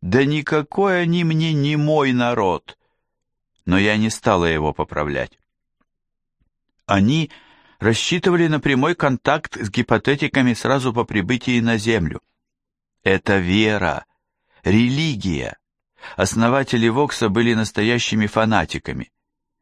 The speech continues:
В исторических книгах этого не прочесть, но все так и есть. Вокс —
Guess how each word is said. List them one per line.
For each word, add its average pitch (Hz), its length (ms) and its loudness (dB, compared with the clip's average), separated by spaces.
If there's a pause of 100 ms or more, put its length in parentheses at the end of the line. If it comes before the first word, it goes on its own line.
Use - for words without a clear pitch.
(120)
В 87 100 2
исторических 92 720 0
книгах 95 380 0
этого 92 300 0
не 92 140 2
прочесть, 98 560 -2
но 87 180 0
все 110 260 -2
так - 300 -2
и 104 40 0
есть. 92 560 -6 (380)
Вокс — - 680 -2